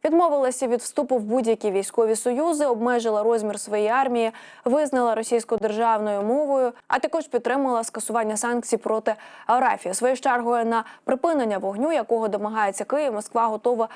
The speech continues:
погодитись лише в двох випадках. Перший — відведення українських військ із Донецької, Луганської, Херсонської та Запорізької областей,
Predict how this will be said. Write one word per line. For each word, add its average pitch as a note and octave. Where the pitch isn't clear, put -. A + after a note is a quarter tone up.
погодитись C4
лише A3
в A3
двох G#3+
випадках. A3
Перший — A3+
відведення A#3+
українських A3+
військ A3+
із G#3
Донецької, G#3+
Луганської, A3+
Херсонської C4+
та A#3
Запорізької A#3+
областей, B3